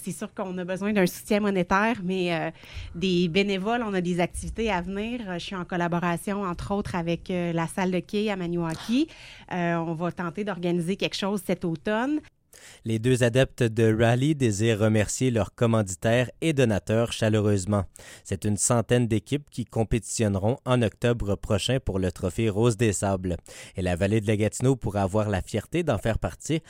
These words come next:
Speaker 2: grâce à cette équipe. Une histoire à suivre. Au nom de la ministre responsable du sport, du loisir et du plein air, Isabelle Charest, le député de Gatineau, Robert Bussière, est venu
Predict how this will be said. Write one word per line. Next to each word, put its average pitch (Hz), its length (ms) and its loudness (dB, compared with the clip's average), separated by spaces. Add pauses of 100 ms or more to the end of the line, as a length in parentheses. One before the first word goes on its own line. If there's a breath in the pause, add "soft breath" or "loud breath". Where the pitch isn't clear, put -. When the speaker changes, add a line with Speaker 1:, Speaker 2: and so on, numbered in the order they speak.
(180 loud breath)
Speaker 2:
grâce 135 280 0
à 135 40 0
cette - 220 -4
équipe. 113 380 -4 (240 loud breath)
Une 98 100 -2
histoire 127 320 -2
à 101 80 0
suivre. 87 480 -8 (1800 loud breath)
Au 147 180 2
nom 156 160 4
de 147 100 4
la 127 160 4
ministre 135 460 0
responsable 117 920 0
du 117 200 -4
sport, 131 420 2
du 113 160 -2
loisir 123 480 4
et 113 60 2
du 110 180 -4
plein 110 280 2
air, 107 500 2
Isabelle 107 600 0
Charest, 113 640 0 (300 loud breath)
le 104 140 4
député 117 480 0
de 110 120 4
Gatineau, 117 520 0
Robert 104 340 2
Bussière, 120 340 -2
est 107 80 0
venu 92 380 0